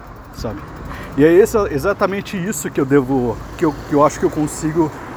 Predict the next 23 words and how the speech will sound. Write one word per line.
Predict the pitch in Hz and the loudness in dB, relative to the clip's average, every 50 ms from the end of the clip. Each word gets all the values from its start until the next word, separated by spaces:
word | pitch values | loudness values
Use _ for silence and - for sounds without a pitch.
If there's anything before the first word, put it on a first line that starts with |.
| - - - - - | -12 -10 -8 -2 0
eliminar | 139 147 160 165 156 151 147 139 135 127 - - | 2 2 4 4 4 4 4 4 0 -2 -4 -10
esse, | 135 131 - 180 156 - - | -10 -8 -6 -8 -8 -4 -6
esse | 143 131 - 185 | -6 -6 -6 -10
peso, | - - 220 233 247 151 113 - - | -10 -8 -8 -6 -6 -6 -8 -10 -8
sabe? | - - 147 117 110 | -4 -2 -2 -2 -4
Porque, | 104 - 131 - - 165 156 156 151 127 117 - - - - - - - - - - - - - - - - - - - - - - - | -6 -8 -8 -4 -2 0 2 2 0 0 -2 -6 -8 -16 -18 -18 -18 -18 -18 -18 -16 -16 -16 -16 -14 -14 -14 -14 -14 -14 -14 -14 -8 0
é, | 123 127 127 127 135 - | 2 4 4 4 2 0
foda-se | - - - 214 285 - 269 - - 139 | -6 -2 -2 -2 0 0 -4 -4 -4 -4
que | - - | 0 0
eu | 143 127 | -2 -2
tô | - 160 147 131 | 0 -2 -2 0
lendo | 131 135 135 139 143 135 117 123 - - - - - - - - - - - 156 - - - 151 147 143 127 - - - - - | 2 2 2 2 0 0 -2 -4 -6 -8 -16 -18 -18 -18 -20 -18 -16 -14 -14 -14 -14 -14 -12 -10 -10 -10 -10 -10 -12 -14 -10 -4
no | 143 135 131 120 | 0 0 0 2
carnaval. | - - 131 131 131 127 120 117 110 110 - - - - - | 2 2 2 2 2 0 0 -2 -4 -6 -10 -12 -14 -6 -2
Foda-se, | 254 254 180 147 - - 143 | 0 0 0 -2 -6 -10 -10
isso | 131 - 233 | -6 -4 -4
aí | 247 | -2
não, | 269 262 262 - - - - - - - - - | -2 -4 -4 -6 -10 -14 -14 -14 -14 -14 -14 -8
isso | - - | -2 0
aí | 254 262 | 2 2
não | 254 254 240 | 2 0 0
configura | - - 247 - - 220 180 233 214 190 | 0 -2 -2 -2 -2 -2 0 2 0 2
nenhum, | 175 180 208 233 233 233 | 0 0 -4 -4 -4 -4